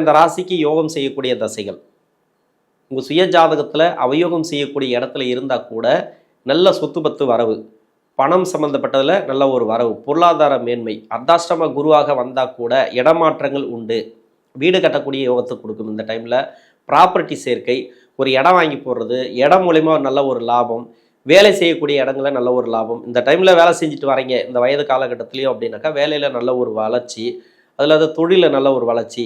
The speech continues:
இந்த செவ்வாய் தசையிலும் சந்திர தசையிலும் சிறப்புன்னு சொல்லிக்கலாம் இந்த ராசிக்கு. ஏன்னா ராசிக்கு ஐந்து கூடைய தசை சந்திர தசை,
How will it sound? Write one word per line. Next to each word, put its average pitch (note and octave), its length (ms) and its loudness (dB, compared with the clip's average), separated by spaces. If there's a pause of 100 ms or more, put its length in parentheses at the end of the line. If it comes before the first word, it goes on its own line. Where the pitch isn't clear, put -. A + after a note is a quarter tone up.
(100)
இந்த B2+ 180 -6
செவ்வாய் D3 280 2
தசையிலும் D3 340 -4 (500)
சந்திர C3+ 340 2
தசையிலும் D3+ 360 -2 (500)
சிறப்புன்னு F3+ 440 2
சொல்லிக்கலாம் B2 400 -2
இந்த D3 160 2
ராசிக்கு. C#3 460 0 (140)
ஏன்னா E3+ 120 0 (160)
ராசிக்கு F3 440 0 (160)
ஐந்து E3+ 280 -2
கூடைய C#3 220 2 (120)
தசை C#3+ 220 -2 (220)
சந்திர C3 260 0 (100)
தசை, G#2+ 220 -8